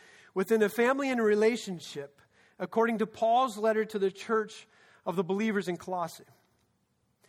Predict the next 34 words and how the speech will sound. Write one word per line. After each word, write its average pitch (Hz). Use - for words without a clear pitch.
And 185
as 214
we 214
dive 220
in 254
a 240
bit 220
more 226
here, 226
I 208
want 220
to 220
be 208
very 220
clear 247
to 202
you 208
right 202
now 214
that 180
because 208
I 240
am 285
standing 254
here, 247
it 202
does 220
mean, 226
does 220
not 226
mean 247
I 208
am 196
perfect. -